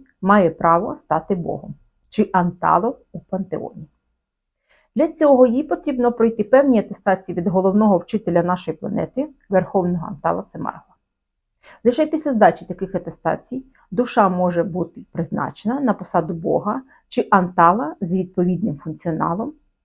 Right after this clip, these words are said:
у пантеоні Творця. Я, як іпостась богині Лелі, на сьогодні пройшла вже сто двадцять чотири такі атестації із ста сорока чотирьох.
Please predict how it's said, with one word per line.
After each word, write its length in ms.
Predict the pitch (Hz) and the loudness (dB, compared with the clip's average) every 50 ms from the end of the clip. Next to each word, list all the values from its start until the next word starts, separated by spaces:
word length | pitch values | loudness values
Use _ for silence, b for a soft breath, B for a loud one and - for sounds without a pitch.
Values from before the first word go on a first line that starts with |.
| _ _ | _ _
у 80 | - 180 | -12 -8
пантеоні 580 | 180 - 160 170 - - 156 143 - 170 170 | -4 -2 -4 -4 -2 -6 -4 -4 -4 -4 -6
Творця. 440 | - _ - 202 - _ - - - - _ _ _ _ _ _ _ _ _ _ _ _ _ _ _ _ _ _ _ _ _ _ _ _ _ _ _ _ _ _ _ _ _ _ _ - | -8 _ -14 -16 -16 _ -20 -20 -20 -20 _ _ _ _ _ _ _ _ _ _ _ _ _ _ _ _ _ _ _ _ _ _ _ _ _ _ _ _ _ _ _ _ _ _ _ 0
Я, 380 | 202 208 262 254 247 247 254 254 - - | 6 8 8 8 8 6 2 -6 -8 -4
як 240 | - 220 226 226 - | 0 0 0 0 -2
іпостась 440 | 247 254 - 254 - - 294 285 277 | -4 -4 -4 -2 2 2 2 2 4
богині 360 | 185 208 202 226 226 220 202 | 2 2 4 4 4 4 4
Лелі, 380 | 175 165 170 170 175 202 226 - _ _ - | 4 2 2 2 0 -2 -6 -8 _ _ -4
на 160 | 202 214 233 | -2 -2 -2
сьогодні 460 | 233 - 254 240 214 233 226 220 226 | 0 2 2 4 4 4 4 4 2
пройшла 320 | 220 - - - - - 233 | 0 -2 -8 -8 -2 -2 0
вже 160 | 214 208 220 | 0 -2 -4
сто 220 | - - - 233 | -6 -2 -2 -2
двадцять 360 | 208 180 175 185 185 - - _ | 0 2 0 -2 -2 -2 -18 _
чотири 460 | - 202 _ - 175 180 202 247 254 | -20 -14 _ -2 -2 0 0 -2 -4
такі 300 | - 240 226 - - - - | -6 -8 -10 -10 -10 -8 -8
атестації 760 | 180 - - 160 - - - - 175 175 _ - 262 262 262 B B B B B _ - | -8 -8 -8 -12 -10 -4 -4 -4 -4 -4 _ -10 -10 -10 -10 B B B B B _ -2
із 120 | 208 180 | -2 -2
ста 460 | - - _ - 208 226 262 294 311 - _ | -2 -4 _ 6 6 6 6 4 -4 -12 _
сорока 540 | _ _ - 185 175 170 175 - 175 170 - | _ _ 2 2 2 2 0 0 -2 -2 -2
чотирьох. 720 | - - 196 - - 156 - - 143 - - - - _ | -4 -14 -12 -6 -4 -4 -4 -6 -12 -14 -18 -20 -20 _